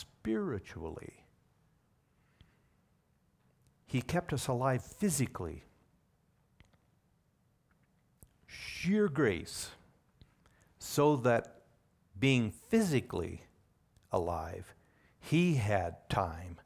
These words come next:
and we had time for him to restore the spiritual link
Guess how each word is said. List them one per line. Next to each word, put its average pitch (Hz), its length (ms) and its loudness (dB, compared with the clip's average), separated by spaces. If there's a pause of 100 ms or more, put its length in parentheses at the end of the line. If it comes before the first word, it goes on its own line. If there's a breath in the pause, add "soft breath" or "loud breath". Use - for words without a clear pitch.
(240 soft breath)
and 104 260 -4
we 135 180 0
had 92 480 -2
time 87 440 -6 (440 loud breath)
for 110 320 2
him 113 400 0
to 107 180 -2
restore 101 920 -2 (320 loud breath)
the 90 120 -4
spiritual 90 1300 -4
link 104 460 -4